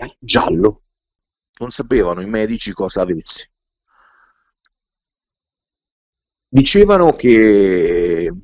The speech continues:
gli si era creata una disfunzione al, al fegato e ai reni che non riuscivano a spiegare, perché andavano a intermittenza. Com'è possibile che vanno a intermittenza i reni e il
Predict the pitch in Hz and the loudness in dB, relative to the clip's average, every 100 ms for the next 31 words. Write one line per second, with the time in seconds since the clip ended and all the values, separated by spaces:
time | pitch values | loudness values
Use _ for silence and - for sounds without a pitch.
0 | 196 _ _ _ 110 107 135 131 113 - | -20 _ _ _ -2 0 2 2 0 -2
1 | 117 104 87 87 85 82 101 101 107 113 | -2 -2 -4 -6 -6 -8 -10 -12 -10 -12
2 | - 120 - 131 123 139 143 - _ _ | -10 -12 -8 -4 -2 -2 -6 -12 _ _
3 | _ 92 95 92 85 - 92 - 123 113 | _ 0 2 4 2 0 -4 0 2 2
4 | 127 151 135 - 95 95 101 95 85 _ | 2 2 0 -2 -2 0 2 0 -2 _
5 | 117 151 151 _ _ _ _ _ _ _ | -12 -12 -14 _ _ _ _ _ _ _
6 | _ 113 113 117 - 127 117 110 - 107 | _ 2 4 4 4 2 2 0 -2 0
7 | 90 78 - _ _ _ - 127 - 147 | 0 -4 -10 _ _ _ -4 -2 4 2
8 | - 117 123 127 117 110 107 110 101 101 | 4 0 2 2 0 0 -2 -2 -2 -4
9 | - 95 78 80 - - _ _ _ _ | -8 -6 -6 -8 -14 -16 _ _ _ _
10 | _ _ _ _ _ _ _ _ _ - | _ _ _ _ _ _ _ _ _ -16
11 | - - _ - - _ _ _ 165 160 | -16 -18 _ -18 -18 _ _ _ 2 2
12 | - - - 107 95 92 90 90 90 92 | 2 0 0 -6 -4 -4 -4 -4 -8 -10
13 | - 90 87 - 87 80 - _ 95 95 | -12 -14 -18 -12 -12 -12 -18 _ -4 -2
14 | 95 85 | -2 -4